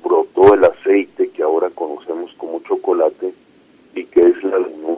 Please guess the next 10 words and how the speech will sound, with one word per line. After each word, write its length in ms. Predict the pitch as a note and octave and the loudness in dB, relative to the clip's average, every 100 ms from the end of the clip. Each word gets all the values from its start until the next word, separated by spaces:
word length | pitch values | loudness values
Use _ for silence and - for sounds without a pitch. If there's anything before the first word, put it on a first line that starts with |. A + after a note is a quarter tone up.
| - | -6
la 340 | - E2 D2+ C#2 | -2 0 0 -2
delicia 500 | C#2+ - F2+ - F2+ | -6 -8 -10 0 2
del 200 | F#2 F#2+ | 2 2
mundo. 400 | A#2+ E3+ A#2+ E2 _ _ _ _ _ _ _ - | 4 4 4 -8 _ _ _ _ _ _ _ -16
La 80 | |
palabra 420 | - E2 F2+ F#2+ G2 | -6 2 4 6 2
chocolate 800 | - - G2+ F#2+ F#2 - G#2+ G#2 _ _ _ F2 | -2 0 2 4 2 0 -4 -4 _ _ _ _
viene 440 | F#2 F#2 F2+ E2 | -4 -2 -2 -4
del 200 | E2 F2 | -4 -4
náhuatl, 440 | F#2+ E2+ E2+ F2+ | 0 0 0 -2